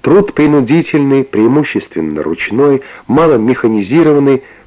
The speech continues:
при отсталости нашей технологии это вполне рентабельно. Средний заработок заключённого — шестьдесят-восемьдесят рублей в месяц,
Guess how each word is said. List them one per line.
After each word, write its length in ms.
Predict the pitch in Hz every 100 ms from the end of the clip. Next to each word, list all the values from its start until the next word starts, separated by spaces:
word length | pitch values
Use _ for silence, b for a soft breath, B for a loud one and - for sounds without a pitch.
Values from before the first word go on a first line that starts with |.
| _
при 200 | 110 110
отсталости 720 | 107 - - - 104 87 87
нашей 320 | 87 82 -
технологии 600 | - 78 - 117 107 78
это 300 | 69 - -
вполне 420 | - - 69 69 67
рентабельно. 580 | 71 - 135 120 110 104 B B B B -
Средний 380 | 160 185 175
заработок 560 | 156 156 196 175 175 156
заключённого — 840 | 131 - 160 - 160 151 143 127
шестьдесят-восемьдесят 1400 | 110 135 123 123 127 190 196 95 90 151 - 156 143 - 104
рублей 320 | 92 110 135
в 120 | 87
месяц, 400 | 87 107 101 -